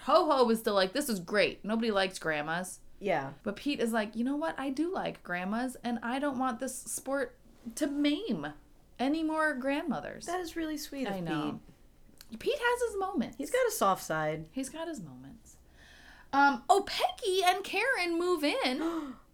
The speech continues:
Speaker 1: And
Speaker 2: Cute.
Speaker 1: the very first thing that Peggy does is bring home a sailor.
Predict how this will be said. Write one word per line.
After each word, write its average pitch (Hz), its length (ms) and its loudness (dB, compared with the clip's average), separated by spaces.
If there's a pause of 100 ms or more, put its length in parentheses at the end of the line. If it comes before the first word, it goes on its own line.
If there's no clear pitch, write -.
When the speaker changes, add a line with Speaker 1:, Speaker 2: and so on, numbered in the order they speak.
(560)
Speaker 1:
And 330 200 8
Speaker 2:
Cute. 233 400 4
Speaker 1:
the 294 100 8
very 320 420 2
first 339 340 -2
thing 330 180 -4
that 302 80 -2
Peggy 302 260 0
does 302 300 2
is 247 100 -2
bring 262 280 4
home 262 180 2
a 233 40 2
sailor. 226 600 -2